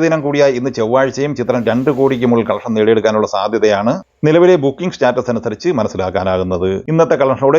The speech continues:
ചിത്രത്തിന്റെ കേരള കളക്ഷൻ ഒൻപത് കോടിയിലേക്കും വേൾഡ് വൈഡ് ബോക്സ് ഓഫീസ് കളക്ഷൻ പതിനേഴ്, പതിനെട്ട് കോടിയിലേക്കും എത്തിച്ചേരുന്നതാണ്. അഞ്ച് കോടിക്ക് താഴെ മാത്രം ബഡ്ജറ്റുള്ള ഈ സിനിമ നിലവിൽ ക്ലീൻ ഹിറ്റ് സ്റ്റാറ്റസ് നേടിയെടുത്ത് സൂപ്പർ ഹിറ്റ് വിജയത്തിലേക്ക് നീങ്ങിക്കൊണ്ടിരിക്കുകയാണ്.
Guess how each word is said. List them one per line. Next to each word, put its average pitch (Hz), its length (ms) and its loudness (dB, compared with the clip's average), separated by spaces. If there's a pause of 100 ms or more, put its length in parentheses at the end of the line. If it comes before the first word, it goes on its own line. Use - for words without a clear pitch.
ചിത്രത്തിന്റെ 123 420 0
കേരള 120 320 4
കളക്ഷൻ 113 260 -4 (100)
ഒൻപത് 120 320 0
കോടിയിലേക്കും 110 540 0 (240)
വേൾഡ് 160 240 4
വൈഡ് 147 240 4
ബോക്സ് 117 180 -2
ഓഫീസ് 113 140 -4
കളക്ഷൻ 113 320 -8
പതിനേഴ്, 123 440 0 (100)
പതിനെട്ട് 117 360 2
കോടിയിലേക്കും 104 460 0 (120)
എത്തിച്ചേരുന്നതാണ്. 92 760 -4 (260)
അഞ്ച് 151 240 2
കോടിക്ക് 165 320 4
താഴെ 147 220 2
മാത്രം 135 240 0
ബഡ്ജറ്റുള്ള 120 500 -2
ഈ - 100 -2
സിനിമ 123 240 -4
നിലവിൽ 120 300 -2
ക്ലീൻ 117 260 -2
ഹിറ്റ് 123 240 -6
സ്റ്റാറ്റസ് 110 500 -2
നേടിയെടുത്ത് 110 460 2
സൂപ്പർ 127 360 -2
ഹിറ്റ് 123 200 -2
വിജയത്തിലേക്ക് 104 560 2
നീങ്ങിക്കൊണ്ടിരിക്കുകയാണ്. 92 840 -6